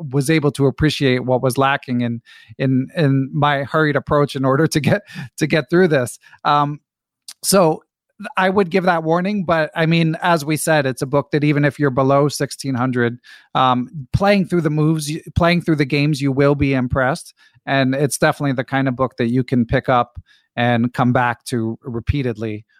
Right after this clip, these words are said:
over the years. So even beyond that, it's, uh, worth getting, especially if you're spending three dollars on Kindle. And <laughs> one other thing to add is, uh, the,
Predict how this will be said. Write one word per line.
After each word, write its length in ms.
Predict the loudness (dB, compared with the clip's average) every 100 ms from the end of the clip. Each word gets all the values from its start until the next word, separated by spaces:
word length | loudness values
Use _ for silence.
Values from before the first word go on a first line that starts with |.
| _
over 240 | -6 -4 -2
the 100 | 0
years. 460 | 2 2 2 -2
So 340 | 0 0 0 -2
even 300 | -2 0 0
beyond 380 | 0 0 0 0
that, 240 | 0 -2 -2
it's, 220 | -6 -4
uh, 240 | -2 -4 -8 -20 -14 -2
worth 220 | -2 0
getting, 320 | -2 0 -2
especially 480 | -4 -2 -2 -2 -4
if 140 | -2
you're 140 | -6 -6
spending 400 | -8 -2 -2 -2
three 220 | -4 -2
dollars 320 | 0 2 0 -2
on 140 | -4
Kindle. 480 | -4 -2 -2 -4 -6 -20 -20 -2
And 200 | -2 0 -2 -4 -8
<laughs> 200 | -6 0
one 160 | 0
other 220 | 2 0
thing 240 | -2 -4 -2
to 100 | 0
add 260 | 0 2
is, 240 | 2 0 2
uh, 280 | 2 2 0
the, 280 | 0 0